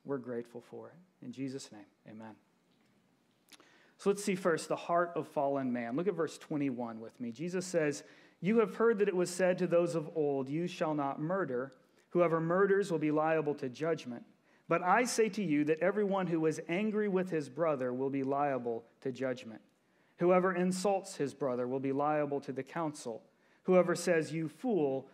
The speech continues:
will be liable to the hell of fire." The self-righteous man, the, the heart of fallen man is self-righteous. And the self-righteous man evaluates himself by a measurable outward standard,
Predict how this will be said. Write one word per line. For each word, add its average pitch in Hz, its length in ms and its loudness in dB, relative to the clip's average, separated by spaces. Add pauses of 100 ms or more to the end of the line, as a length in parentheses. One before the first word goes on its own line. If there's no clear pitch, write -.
(140)
will 156 140 0
be 151 140 2
liable 151 560 2
to 143 160 -6
the 131 160 -2
hell 147 480 -2 (180)
of 131 340 -2 (220)
fire." 120 460 -2 (1200)
The 175 100 2
self-righteous 185 1040 0
man, 143 320 0
the, 151 140 2
the 151 200 0
heart 208 360 2
of 170 160 -4
fallen 175 340 2
man 139 220 0
is 135 120 -2
self-righteous. 143 1200 -4 (200)
And 175 120 2
the 180 60 6
self-righteous 202 720 2
man 175 220 2
evaluates 170 720 2
himself 151 440 -2
by 147 120 0
a 143 160 0
measurable 180 840 0
outward 151 460 0
standard, 123 640 -4